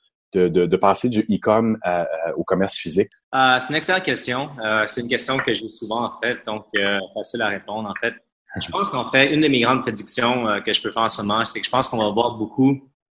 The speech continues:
Speaker 2: euh, de joueurs du e-com, en fait, d'ouvrir des boutiques. Euh, ça va être la prochaine grosse tendance du commerce électronique. En fait, euh, on n'a pas besoin d'aller très loin que de regarder Amazon. Euh, puis on n'en a pas au Canada. Mais aux États-Unis, non seulement ils ont fait des acquisitions, euh, de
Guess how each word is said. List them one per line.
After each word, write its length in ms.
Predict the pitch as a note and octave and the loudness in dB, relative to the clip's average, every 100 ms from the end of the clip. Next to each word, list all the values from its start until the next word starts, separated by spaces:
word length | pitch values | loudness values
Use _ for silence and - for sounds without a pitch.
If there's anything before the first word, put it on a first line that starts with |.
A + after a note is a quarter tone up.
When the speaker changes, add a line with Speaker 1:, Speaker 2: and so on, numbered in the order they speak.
| G#2 | -6
Speaker 2:
euh, 120 | G#2 | -2
de 120 | A2 | -2
joueurs 320 | G#2+ A#2 A#2 | 0 4 4
du 200 | A#2 A2+ | 4 -2
e-com, 320 | G#2 A2+ A2+ A2 | 0 2 2 0
en 120 | F#2+ | -2
fait, 120 | A2+ | -2
d'ouvrir 340 | A2 G2+ G#2 | -2 -2 0
des 80 | G#2+ | 0
boutiques. 540 | G2 F#2+ G2 - - _ _ | -2 -6 -10 -12 -18 _ _
Euh, 140 | G#2+ G2 | -6 -4
ça 180 | - A2 | -2 -2
va 60 | |
être 80 | A2 | 0
la 100 | A2 | -2
prochaine 480 | - C3+ A#2+ C3+ A#2+ | 0 0 2 2 2
grosse 240 | A2 A2+ | 2 2
tendance 500 | A2+ G2+ G#2 A2 - | 0 0 0 -2 -4
du 60 | G2 | -8
commerce 300 | G#2 G#2 - | -4 -4 -2
électronique. 640 | G2 - G2 G#2 G#2+ - _ _ _ _ | -4 -6 -8 -6 -6 -10 _ _ _ _
En 140 | A#2 A2 | -10 -10
fait, 420 | - B2+ B2+ - | 0 2 2 -2
euh, 100 | G#2+ | -2
on 100 | G#2 | -2
n'a 40 | G2+ | -2
pas 120 | B2 | 0
besoin 220 | A#2+ B2+ | 2 2
d'aller 200 | A#2 G#2+ | 2 0
très 240 | G#2 A2 | -2 -4
loin 300 | G#2 G#2 A#2+ | -4 0 0
que 100 | A#2 | 0
de 80 | G#2 | 0
regarder 240 | G#2 G2+ A2 | 2 2 4
Amazon. 560 | G#2+ G2+ F#2+ G#2+ A#2+ B2 _ _ _ | 2 2 0 0 0 -4 _ _ _
Euh, 200 | G#2 G2 F#2+ | 0 2 2
puis 80 | A2+ | 0
on 60 | A2+ | 0
n'en 100 | A2+ | 2
a 40 | |
pas 120 | G2+ | 4
au 80 | C3+ | 2
Canada. 560 | B2+ G#2 G2 G#2 B2 - _ _ _ - | 4 2 2 2 0 -4 _ _ _ -4
Mais 60 | |
aux 60 | A2 | 0
États-Unis, 440 | G#2+ A#2 G#2+ A#2 | 2 2 2 2
non 140 | B2+ C3+ | 4 2
seulement 180 | B2+ C3 | 2 2
ils 80 | |
ont 80 | A#2 | 2
fait 100 | A#2+ | 2
des 200 | A2+ G#2+ | 2 2
acquisitions, 800 | A2+ - A#2+ A2+ - A#2+ B2 B2+ _ _ G#2 | 2 0 -4 -2 0 2 0 -4 _ _ 2
euh, 40 | G2 F#2+ F#2+ F#2+ G2 | 2 4 0 -4 -10
de 80 | F#2+ | -4